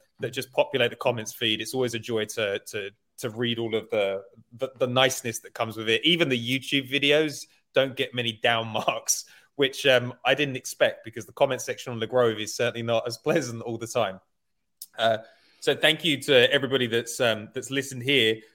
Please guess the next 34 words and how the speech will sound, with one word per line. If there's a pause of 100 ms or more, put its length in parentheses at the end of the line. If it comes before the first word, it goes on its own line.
(140)
Um,
uh, (320)
Johnny,
do
you
wanna
talk
about,
uh,
the,
the
next
bit
of,
uh,
the
next
bit
of
news?
Because (420)
we
are,
we
are
moving
to
the
next
level, (120)
as
it
were. (600)
Um,